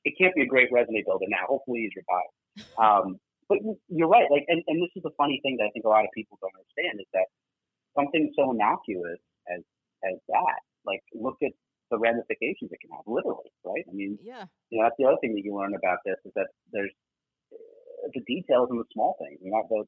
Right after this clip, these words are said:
Speaker 1: and the small things are the things that can oftentimes, um, make an entire operation come undone.
Speaker 2: So they, so then cut to you. So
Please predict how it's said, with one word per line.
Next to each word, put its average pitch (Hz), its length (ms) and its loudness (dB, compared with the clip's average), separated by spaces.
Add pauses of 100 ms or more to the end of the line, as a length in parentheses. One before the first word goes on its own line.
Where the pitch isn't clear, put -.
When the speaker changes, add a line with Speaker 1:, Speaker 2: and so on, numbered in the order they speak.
(120)
Speaker 1:
and 110 120 -4
the - 140 -12
small 120 280 4
things 113 180 -6
are 98 80 -8
the 101 140 -12
things 98 260 -4
that - 140 -8
can 92 100 -20 (560)
oftentimes, 92 720 -2 (800)
um, 80 280 -4 (840)
make 107 180 -2
an 113 120 -4
entire 101 420 2
operation 92 520 0 (120)
come 87 100 -6
undone. 85 400 -12 (1040)
Speaker 2:
So - 200 -10
they, 233 500 2
so - 180 -8
then 208 380 0 (160)
cut - 220 -10
to 226 140 -8
you. 175 600 -6 (460)
So 175 520 0